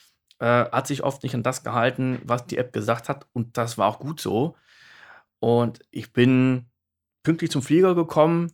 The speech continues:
Also ich glaub, <laughs> da muss irgendwas in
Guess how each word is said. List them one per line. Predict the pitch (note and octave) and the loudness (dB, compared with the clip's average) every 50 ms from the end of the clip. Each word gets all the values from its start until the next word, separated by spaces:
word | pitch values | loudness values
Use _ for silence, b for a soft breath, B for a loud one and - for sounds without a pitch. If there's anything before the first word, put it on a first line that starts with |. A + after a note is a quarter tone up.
| _ _ _ _ _ | _ _ _ _ _
Also | - G#2+ A2+ A#2+ | -8 -4 -2 -2
ich | G2 A#2 - | -2 -2 -4
glaub, | - A#2+ B2 C3+ - - _ _ | -2 0 0 0 -2 -6 _ _
<laughs> | - | -10
da | - - - | -10 -8 -6
muss | A2+ A#2 C3 A#2+ - - | -4 -2 -2 0 0 0
irgendwas | - B2 C#3+ C#3+ A#2+ A2 A#2 B2+ C#3 C#3 - - | 2 2 0 0 0 2 2 2 2 0 -6 -8
in | - - B2 A#2+ A#2+ A#2+ A#2 | -4 -2 0 2 2 2 0